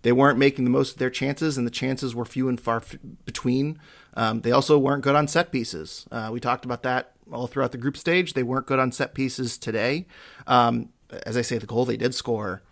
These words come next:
I, I don't really understand how it went in. <laughs> Um, <laughs> uh, and a few minutes before that,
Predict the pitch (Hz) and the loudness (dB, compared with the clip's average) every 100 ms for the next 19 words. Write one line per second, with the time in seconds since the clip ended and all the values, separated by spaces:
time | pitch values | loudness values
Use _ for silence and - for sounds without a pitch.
0 | _ _ _ - - - 117 - 131 120 | _ _ _ -18 -12 -10 -12 -4 0 0
1 | - - 127 123 113 113 110 120 110 117 | -4 -2 0 0 -2 -4 -6 -6 -6 -6
2 | 110 104 107 107 165 170 - - - - | -6 -6 -8 -6 -6 -6 -14 -2 4 4
3 | 113 113 123 123 135 - 143 127 - 175 | 6 4 4 4 2 2 0 2 -2 -4
4 | - 330 294 - 131 117 113 110 107 92 | -4 0 0 2 6 8 8 6 2 -2
5 | 90 - 147 147 139 139 135 160 156 147 | -8 0 2 4 4 4 4 4 4 2
6 | 139 - 214 143 117 - | -4 0 2 4 4 2